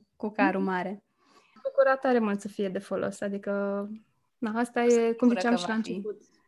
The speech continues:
Speaker 2: drive-ul cu care fac lucrurile astea. Mi-a f-, plăcut foarte mult să-mi beau cafeaua cu tine, am și terminat-o.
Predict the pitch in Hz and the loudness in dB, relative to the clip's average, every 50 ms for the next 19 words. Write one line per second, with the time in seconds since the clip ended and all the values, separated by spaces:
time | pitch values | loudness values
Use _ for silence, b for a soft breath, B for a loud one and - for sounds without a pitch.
0 | _ _ _ _ _ _ _ - 208 226 226 220 214 202 196 202 196 196 _ _ | _ _ _ _ _ _ _ -2 2 4 4 4 4 2 -2 -4 -6 -8 _ _
1 | - 208 - - 196 202 202 - - 202 202 - 214 202 202 202 190 190 - 196 | -16 -12 -8 -8 -6 -6 -6 -6 -6 -8 -8 -8 -8 -6 -6 -6 -8 -8 -8 -8
2 | 190 185 185 196 190 - - 214 226 233 233 233 - _ _ _ - 220 - - | -8 -8 -8 -10 -10 -10 -4 0 0 0 0 0 -6 _ _ _ -12 -12 -6 0
3 | 233 240 233 240 226 247 233 - 220 214 214 208 - 214 214 214 214 226 208 - | 2 2 2 2 0 0 0 0 0 0 0 0 0 0 0 0 0 -2 -4 0
4 | 220 214 214 214 214 202 - 240 254 277 262 _ - 247 233 - _ - 220 208 | 0 0 0 -2 -4 -4 -2 0 0 0 -2 _ -8 -8 -8 -8 _ -10 -8 -6
5 | 208 208 226 247 - | -4 -2 -2 -2 -2